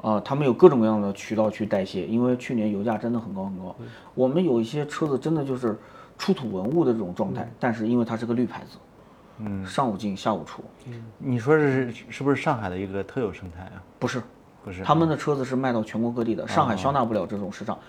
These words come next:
Speaker 1: 而且那种车子，对吧？都是在市-，如果是在上海的路面上看到的话，这个人就是个笑柄，他会社死的，
Speaker 2: 嗯。
Speaker 1: 那种车况的车子。
Speaker 2: <laughs>
Speaker 1: 啊。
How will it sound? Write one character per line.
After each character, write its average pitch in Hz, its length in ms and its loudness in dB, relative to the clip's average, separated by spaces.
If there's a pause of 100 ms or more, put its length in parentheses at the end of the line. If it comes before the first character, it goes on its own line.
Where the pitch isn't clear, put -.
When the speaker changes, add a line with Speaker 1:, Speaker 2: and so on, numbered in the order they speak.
(140)
Speaker 1:
而 151 100 10
且 151 100 4
那 160 160 8
种 113 140 2
车 120 180 4
子， 110 260 2
对 120 120 4
吧？ 113 180 4 (520)
都 139 120 6
是 139 100 2
在 135 140 8
市-， - 320 -6
如 160 140 8
果 180 100 12
是 151 120 2
在 147 100 6
上 185 180 6
海 123 140 4
的 107 80 6
路 120 100 6
面 117 140 4
上 113 100 2
看 123 160 -2
到 113 120 2
的 107 80 0
话， 98 120 0
这 147 140 0
个 127 60 4
人 110 140 4
就 127 120 0
是 117 80 0
个 120 100 0
笑 135 160 4
柄， 101 160 -2 (220)
他 143 100 0
会 151 100 4
社 160 200 8
死 - 140 -8
的， - 140 -4 (200)
Speaker 2:
嗯。 180 100 -4
Speaker 1:
那 143 100 8
种 123 140 6
车 135 140 6
况 135 160 8
的 120 80 8
车 107 180 2
子。 127 400 6
Speaker 2:
<laughs> - 320 -12
Speaker 1:
啊。 104 260 0